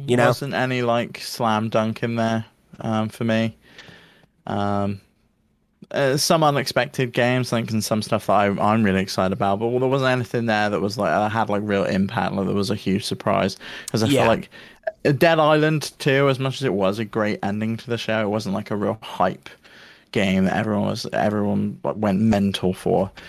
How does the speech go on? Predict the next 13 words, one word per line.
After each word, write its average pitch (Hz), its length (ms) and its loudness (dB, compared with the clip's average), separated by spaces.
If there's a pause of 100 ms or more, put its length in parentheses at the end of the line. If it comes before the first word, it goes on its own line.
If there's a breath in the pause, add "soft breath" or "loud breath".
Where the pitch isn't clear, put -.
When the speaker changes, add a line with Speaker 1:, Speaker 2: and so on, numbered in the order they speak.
(480 loud breath)
Speaker 2:
Um, 98 420 4 (720)
but 160 200 0
there 160 120 8
was 135 140 6
still, 120 400 4
still 165 240 2
a 151 60 4
good 135 200 2
range 101 300 2
of 117 80 -4
stuff - 300 -4
in 101 80 0
there, 104 160 -2